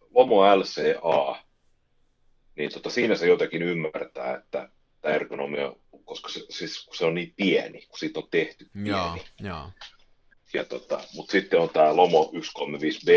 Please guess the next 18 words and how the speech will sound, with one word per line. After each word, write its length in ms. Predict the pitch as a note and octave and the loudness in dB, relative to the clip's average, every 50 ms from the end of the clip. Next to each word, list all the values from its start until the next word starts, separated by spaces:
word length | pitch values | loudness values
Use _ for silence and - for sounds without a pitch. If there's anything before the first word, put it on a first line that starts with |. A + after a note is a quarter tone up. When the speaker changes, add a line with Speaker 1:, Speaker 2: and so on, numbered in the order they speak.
| F2 E2+ | 8 8
Speaker 1:
C, 400 | D#2+ - - D#2+ D#2 D2+ D2+ D2 - - - - | 6 4 2 4 4 4 4 2 0 -6 -10 -4
jossa 360 | D2+ D2 - - - D#2 C#2+ | -4 -4 -4 -4 -6 -8 -8
on 80 | C2+ C#2 | -8 -6
nää 240 | C#2+ C#2 C#2 C#2 C#2 - _ _ _ _ _ _ - _ _ | -6 -6 -6 -6 -8 -10 _ _ _ _ _ _ -20 _ _
puolet 320 | - G2+ F2 D2 C#2 - - | 4 4 4 4 4 0 2
hallintalaitteista 880 | - E2+ E2+ D#2 D2 C2+ C#2+ C#2+ C#2 C2+ C2 - - - - - - C#2+ | 4 4 6 4 2 0 -2 -4 -4 -4 -8 -8 -8 -10 -10 -8 -8 -8
löytyy 220 | C#2 - - - | -8 -8 -10 -10
kameran 520 | - - D#2 D2+ D2+ D2 - - - - _ _ | -6 -2 -2 -2 -2 -2 -6 -8 -12 -18 _ _
alta. 600 | - - A#2 A#2 - B2 - _ - F#2 - - _ _ _ _ _ _ _ _ _ _ _ _ _ _ _ _ _ _ _ _ _ | -16 -14 -14 -12 -12 -12 -12 _ -10 -10 -10 -10 _ _ _ _ _ _ _ _ _ _ _ _ _ _ _ _ _ _ _ _ _
Ja 80 | - - | -12 -8
sitten 340 | D#2 D2+ C#2 - - - - | -8 -8 -6 -4 -4 -4 -2
se, 200 | - - D2 - | 0 2 2 2
että 180 | - - - | 0 -2 -6
siinä 240 | - D2+ D2 C#2 C2+ C2 | -8 -6 -6 -6 -6 -10
on 80 | - | -12
tämä, 240 | - D2 C#2+ C2+ - | -10 -8 -8 -8 -8
tota, 460 | - - B1+ - - C2+ C2+ C2+ C#2 C#2 | -8 -10 -10 -10 -8 -8 -6 -6 -6 -2
jousi, 480 | D2 F2 D#2 D2+ - - - B1+ C2 C#2 | 2 4 4 4 4 0 -4 -8 -10 -10